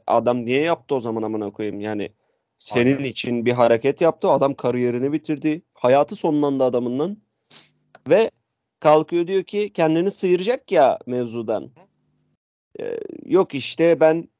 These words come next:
Speaker 1: zaten zorla evlendim Will'le. İşte şöyle yaptım, böyle yaptım." Şimdi mesela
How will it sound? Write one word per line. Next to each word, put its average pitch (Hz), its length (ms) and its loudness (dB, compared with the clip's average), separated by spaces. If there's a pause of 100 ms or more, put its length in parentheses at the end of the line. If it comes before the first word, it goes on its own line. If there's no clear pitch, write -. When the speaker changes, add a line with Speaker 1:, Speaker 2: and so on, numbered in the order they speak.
(400)
Speaker 1:
zaten 139 400 0
zorla 139 360 0
evlendim 113 640 -4
Will'le. 117 500 -2 (140)
İşte - 260 -18
şöyle 123 360 0
yaptım, 123 400 -2
böyle 123 240 2
yaptım." 139 420 0 (320)
Şimdi 165 200 2 (380)
mesela 180 440 4